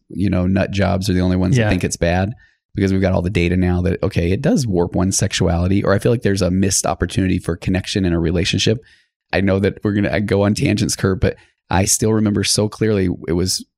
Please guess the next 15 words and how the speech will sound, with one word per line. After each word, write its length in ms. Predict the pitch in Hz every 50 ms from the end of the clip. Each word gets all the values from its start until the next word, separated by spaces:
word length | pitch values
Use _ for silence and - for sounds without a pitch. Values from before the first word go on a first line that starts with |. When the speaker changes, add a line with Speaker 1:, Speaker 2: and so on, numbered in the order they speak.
| _ _
Speaker 1:
shortly 340 | - - - 107 98 98 104
into 120 | 101 98 95
the 80 | 92
pandemic, 580 | - - - 95 95 95 95 95 98 92 90 -
and 80 | 92
I 80 | 90 90
was 220 | 92 92 90 -
asked 340 | - - 85 95 95 - -
to 60 | -
go 140 | 95 95 92
on 160 | 92 92 90
a 40 | 90 90
national 400 | 90 87 95 - - - 101 90
radio 340 | 92 92 95 101 101 107
show. 360 | 107 - - 120 117 123 -